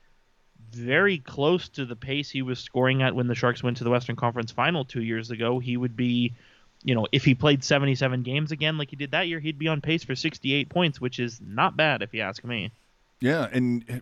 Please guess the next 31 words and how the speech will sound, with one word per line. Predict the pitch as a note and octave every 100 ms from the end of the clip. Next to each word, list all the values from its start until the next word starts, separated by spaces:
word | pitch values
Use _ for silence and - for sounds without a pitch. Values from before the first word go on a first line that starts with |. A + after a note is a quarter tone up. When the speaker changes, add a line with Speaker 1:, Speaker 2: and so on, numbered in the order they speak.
| G2
Speaker 2:
boy, | F#2+ D#3 B2+
it's | A#2+ - -
almost, | B2 G#3 A#3+ F3+ - - - - - _ -
I |
mean, | D3
it | C3 -
took | G3
him | F#3+
a |
little | F3+ F3
while | E3 D#3+
to |
come | A#2+ C#3 B2+
back | C#3 C3+
from | C#3 B2+
the |
Rona, | B2+ E3+ A#3 D4 C4+ C4 D4 _ _ -
but | D3 - - _ - _
Speaker 1:
And | F#3+ F#3
that's | F#3 -
the | D3
thing, | C3 F3+ B2 A2+
is, | B2+ B2+
like, | B2+ A#2
he | - G#3
can, | F#3+ G#3
he | C#3 F#3 A#3
can | A3+ F#3+
be, | D3 F3 E3+ C3+ _ _ _ _ -
you | D#3
know, | A#2+